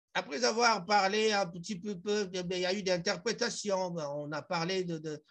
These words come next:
Mama Yakala, tout ça. Bon, les gens ont interprété parce que le lingala, quand on mélange avec le français, je crois que c'est un peu difficile. Mais Kofi se justifie en disant que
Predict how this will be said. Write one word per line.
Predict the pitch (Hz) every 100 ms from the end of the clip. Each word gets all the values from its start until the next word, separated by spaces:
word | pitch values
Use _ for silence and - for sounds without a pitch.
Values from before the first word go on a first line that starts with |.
| _ -
Mama | 156 170 170 196
Yakala, | 190 170 - 165 156 160 165 165
tout | 185
ça. | 170 180
Bon, | 165 165 135 - -
les | 202
gens | 190 254 247
ont |
interprété | 226 180 190 180 175 180
parce | 185 175
que | 208
le | 202
lingala, | 208 202 214 214
quand | 208 175
on |
mélange | 165 175 185
avec | 160 175 160
le | 151
français, | - 143 - 240 - - _ 135
je | 170
crois | 175 302
que |
c'est | 185
un | 165
peu | 175 185
difficile. | 151 151 135 185
Mais | 170
Kofi | 156 208 262 226
se | 220
justifie | 175 170 185 226
en | 208
disant | 175 214
que | 190 190